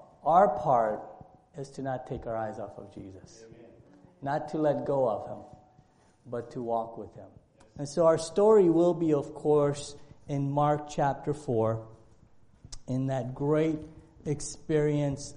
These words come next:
Speaker 1: of Jesus and the disciples as He calmed the storm. Um, you know, when, uh,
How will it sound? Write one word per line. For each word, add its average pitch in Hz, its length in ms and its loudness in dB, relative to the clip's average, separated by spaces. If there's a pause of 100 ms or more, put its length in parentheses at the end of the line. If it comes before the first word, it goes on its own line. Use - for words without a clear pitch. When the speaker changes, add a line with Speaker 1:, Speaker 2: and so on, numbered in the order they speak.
Speaker 1:
of 120 260 -6
Jesus 135 440 -6
and 127 160 -4
the 123 60 -6
disciples 123 880 -6 (580)
as 135 220 -8
He 127 140 -4
calmed 135 580 -4 (160)
the 131 80 -10
storm. 110 680 -6 (460)
Um, 113 360 -8 (560)
you 160 160 -2
know, 180 640 0 (240)
when, 147 680 -2
uh, 135 240 -4